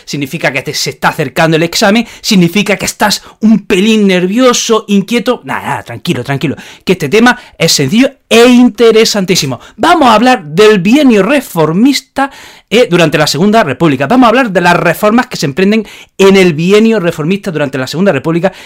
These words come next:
que va de mil novecientos treinta y uno a mil novecientos treinta y tres. Es el periodo del bienio reformista. Hay que decir que Manuel Azaña, cuando se, eh, cuando se proclama la República, el catorce de a-, de abril, eh, se constituye un gobierno provisional.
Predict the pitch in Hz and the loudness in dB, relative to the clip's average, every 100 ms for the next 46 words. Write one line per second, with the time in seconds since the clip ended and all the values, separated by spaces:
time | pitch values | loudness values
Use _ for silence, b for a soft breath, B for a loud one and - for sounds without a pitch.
0 | - 143 160 156 247 202 156 190 - 240 | -4 0 2 2 2 2 -2 -6 -6 -4
1 | 202 143 165 190 B B - 170 208 233 | -4 -2 -2 -2 B B -2 0 0 -2
2 | 175 196 196 196 135 135 127 135 196 165 | -4 -6 -8 -10 -10 -8 -8 -6 -6 -4
3 | 165 202 160 180 143 156 190 190 120 131 | -2 -2 0 -2 -2 0 0 -2 -6 -8
4 | - 110 139 180 - B B B B B | -8 -6 -4 -4 -6 B B B B B
5 | _ _ _ _ - 349 349 220 247 220 | _ _ _ _ -4 -2 0 0 0 0
6 | 175 170 175 302 196 - 262 175 165 180 | 0 0 2 2 0 -2 -2 -2 -4 -2
7 | 180 190 185 - _ _ - 175 151 - | -2 -2 -6 -12 _ _ -14 -14 -14 -10
8 | 170 170 160 156 247 165 160 123 247 220 | -6 -4 -6 -4 2 2 2 0 -2 -2
9 | 233 208 120 156 - 123 117 - 120 123 | -2 -4 -4 -6 -6 -8 -8 -10 -10 -8
10 | 233 B B B B B B - 131 - | -8 B B B B B B -8 -6 -6
11 | - 143 143 196 226 160 147 202 135 - | -8 -8 -6 -2 0 2 0 0 -2 -4
12 | - 120 113 107 - 208 285 | -8 -6 -6 -8 -8 -6 -6